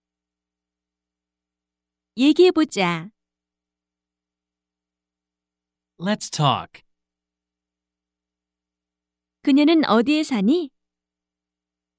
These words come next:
Speaker 2: Where does she live?
Speaker 1: 나는 여기서 살 수 없다.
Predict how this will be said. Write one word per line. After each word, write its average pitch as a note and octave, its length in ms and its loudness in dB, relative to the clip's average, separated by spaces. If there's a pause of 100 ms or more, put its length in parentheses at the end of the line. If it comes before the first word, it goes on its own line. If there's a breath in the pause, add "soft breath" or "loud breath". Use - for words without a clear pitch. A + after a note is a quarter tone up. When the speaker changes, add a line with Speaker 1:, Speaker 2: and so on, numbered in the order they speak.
(1500)
Speaker 2:
Where G3 220 -2
does C#4 160 -2
she A3 180 -4
live? A3 400 -2 (3000)
Speaker 1:
나는 A#3+ 340 2
여기서 A#3 400 2
살 F#4 180 -2
수 - 160 -6
없다. E3+ 500 -8